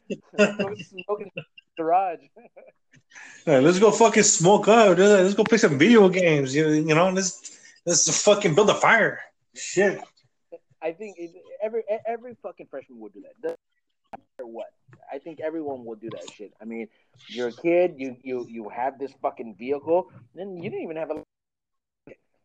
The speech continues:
Speaker 1: But you look.
Speaker 2: <laughs> No, I didn't.
Speaker 1: You look like an adult.
Speaker 2: Not even a fucking permit.
Speaker 1: You look like a fucking big ass adult, anyways, uh, uh,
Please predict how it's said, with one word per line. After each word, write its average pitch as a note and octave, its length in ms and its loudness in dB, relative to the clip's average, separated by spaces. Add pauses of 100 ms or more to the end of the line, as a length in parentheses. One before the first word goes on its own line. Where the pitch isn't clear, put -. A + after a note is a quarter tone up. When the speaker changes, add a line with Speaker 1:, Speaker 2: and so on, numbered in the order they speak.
(160)
Speaker 1:
But B2+ 80 -14
you D3 180 -10
look. G3+ 120 -6 (200)
Speaker 2:
<laughs> A3 840 2
No, A3 240 4
I C3 100 4
didn't. A3 300 2
Speaker 1:
You F3+ 100 -8
look G#3+ 160 -4
like F#3 160 -8
an E3+ 80 -6
adult. B3 420 -4
Speaker 2:
Not A#3+ 140 4
even C#4+ 100 -2 (140)
a - 60 -18 (140)
fucking F#3 200 -4
permit. C4+ 320 2 (3500)
Speaker 1:
You D3+ 160 -16
look F3 140 -12
like E3+ 160 -6
a C#3 100 -10
fucking C3 420 -12
big E3+ 180 -6
ass D#3 200 -6
adult, D3 320 -10
anyways, D3 400 -12 (240)
uh, C3+ 60 -12 (140)
uh, C3 100 -8